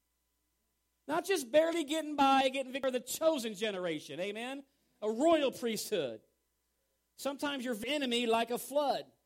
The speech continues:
The very meaning of what we're talking about today. The Valley of Perazim. Uh, uh, uh, uh, flood, yeah, we have monsoons here, right? Have you ever seen waters just sweep through? Picture I get when I think about this verse.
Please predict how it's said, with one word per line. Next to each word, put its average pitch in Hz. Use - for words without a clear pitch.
The 220
very 254
meaning 262
of 208
what 240
we're 240
talking 254
about 190
today. 165
The 208
Valley 247
of 254
Perazim. 262
Uh, -
uh, 196
uh, 180
uh, 139
flood, 269
yeah, 269
we 277
have 247
monsoons 214
here, 226
right? 233
Have 254
you 294
ever 294
seen 285
waters 262
just -
sweep 277
through? 285
Picture 285
I 214
get 220
when 226
I 226
think 294
about 214
this 214
verse. 220